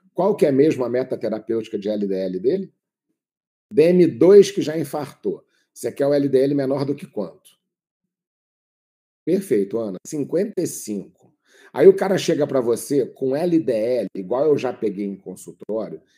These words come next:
de duzentos. O L D L de duzentos. <coughs>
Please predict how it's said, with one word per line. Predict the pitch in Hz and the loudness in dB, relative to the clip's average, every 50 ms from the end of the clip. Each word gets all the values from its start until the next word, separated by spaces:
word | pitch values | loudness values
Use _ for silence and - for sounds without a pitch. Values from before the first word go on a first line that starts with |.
| _ _ _ | _ _ _
de | 101 120 143 | -4 -4 -4
duzentos. | 127 120 165 214 226 - 101 98 120 127 123 117 104 - - - - - _ - | 0 2 2 2 2 0 -2 0 0 0 0 0 -2 -6 -10 -16 -20 -8 _ 0
O | 123 117 | 0 2
L | 123 143 170 196 208 233 226 208 | 2 4 4 2 2 2 0 0
D | 208 202 170 | 2 2 4
L | 143 135 120 113 117 139 156 170 185 208 214 - - _ _ _ _ | 4 4 2 2 0 0 0 0 -2 -2 -4 -6 -10 _ _ _ _
de | _ 104 127 143 | _ -8 -6 -2
duzentos. | 135 170 156 - 208 220 214 - - _ - - - - - _ _ _ _ _ _ _ _ _ _ _ _ _ _ _ _ _ _ _ _ _ _ _ _ _ _ _ _ _ _ - | 0 2 2 2 0 -2 -6 -8 -12 _ -20 -20 -20 -20 -20 _ _ _ _ _ _ _ _ _ _ _ _ _ _ _ _ _ _ _ _ _ _ _ _ _ _ _ _ _ _ -2
<coughs> | - - - - - 285 - - - - - - 196 175 - - - - | -2 -2 2 2 2 2 4 2 -2 -2 2 4 2 2 2 0 -10 -18